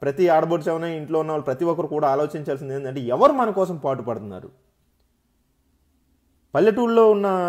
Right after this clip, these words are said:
కూలీ నాలి చేసుకునే వాళ్ళందరూ మద్యానికి ఎలా బానిసలు అయిపోయారు? నిజంగా ఒకప్పుడు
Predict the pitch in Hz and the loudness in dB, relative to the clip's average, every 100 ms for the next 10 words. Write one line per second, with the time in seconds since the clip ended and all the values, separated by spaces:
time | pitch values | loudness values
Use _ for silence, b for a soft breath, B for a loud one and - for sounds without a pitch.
0 | 170 160 156 147 b _ - 196 202 190 | -2 -2 -4 -8 b _ 2 4 4 4
1 | 190 185 180 185 170 156 147 170 190 151 | 4 4 2 0 2 2 2 2 2 2
2 | 139 147 202 170 135 190 180 151 151 151 | 2 2 2 2 4 4 4 2 -2 -2
3 | 143 120 110 98 - - _ _ _ _ | -2 -2 -4 -8 -12 -20 _ _ _ _
4 | _ _ _ _ _ _ _ _ _ _ | _ _ _ _ _ _ _ _ _ _
5 | _ 147 170 247 247 202 196 220 196 214 | _ -2 2 6 6 6 4 6 8 8
6 | 262 | 4